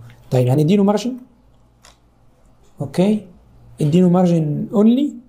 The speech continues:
من فوق وتحت يمين شمال، نديله مارجن من كل حته ولا ايه؟ خلينا نديله مارجن، آه، ماشي، ايدج انسيتس نديها له اونلي مش مشكله،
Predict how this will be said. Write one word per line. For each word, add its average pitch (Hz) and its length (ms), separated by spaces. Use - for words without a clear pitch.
من 131 120
فوق 196 180
وتحت 220 480
يمين 175 240
شمال، 196 340
نديله 202 260
مارجن 233 200
من 220 100
كل 247 180
حته 233 240
ولا 160 140
ايه؟ 131 160
خلينا 262 320
نديله 220 380
مارجن، 214 540
آه، 202 360
ماشي، - 300
ايدج 180 220
انسيتس 185 480
نديها 180 360
له 165 320
اونلي 165 220
مش 131 180
مشكله، 120 260